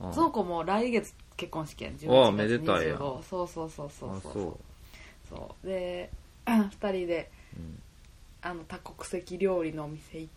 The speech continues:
Speaker 2: て、
Speaker 1: へえ。
Speaker 2: そう、その後ワインバーに行って、
Speaker 1: うん。
Speaker 2: で、ベロベロになって、
Speaker 1: うん。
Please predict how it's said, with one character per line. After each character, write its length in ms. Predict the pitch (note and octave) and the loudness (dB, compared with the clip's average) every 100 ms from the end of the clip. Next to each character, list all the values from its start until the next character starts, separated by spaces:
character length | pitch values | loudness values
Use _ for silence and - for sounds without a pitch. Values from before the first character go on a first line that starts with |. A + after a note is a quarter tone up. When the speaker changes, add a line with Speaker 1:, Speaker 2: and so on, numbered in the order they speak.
| - - | -16 -6
Speaker 2:
て、 80 | |
Speaker 1:
へ 200 | F#3+ - - F2+ | -4 -4 -8 -2
え。 640 | F2+ F#2 G2 G2 G2+ G2+ A#2 - - - | 0 2 0 0 -2 -6 -10 -14 -12 -10
Speaker 2:
そ 120 | G3 F3+ | -8 -10
う、 40 | |
そ 140 | - G3 | -8 -6
の 140 | F3+ | -4
後 220 | E3 D#3+ | -4 -2
ワ 140 | E3+ E3 | 0 0
イ 120 | E3 | -2
ン 100 | D#3+ | -6
バ 260 | D#3+ D3 - | -6 -6 -8
ー 40 | C3+ | -12
に 100 | C3+ | -12
行 20 | |
っ 20 | - - - | -14 -18 -10
て、 260 | G3+ F3+ - - | -4 -4 -6 -12
Speaker 1:
う 60 | F2 | -8
ん。 220 | E2 D#2 - - - - - - - | -8 -10 -12 -16 -20 -20 -20 -20 -8
Speaker 2:
で、 280 | G3+ F#3+ F3 | -2 -2 0
ベ 100 | F3 | 0
ロ 100 | E3 | 0
ベ 100 | E3 | 0
ロ 120 | E3 | -2
に 120 | E3+ | -4
な 120 | D#3+ | -8
っ 40 | C#3+ - - - | -10 -14 -18 -4
て、 300 | G#3+ F3+ - - | 0 0 -2 -8
Speaker 1:
う 20 | |
ん。 240 | - D#3+ | -6 -8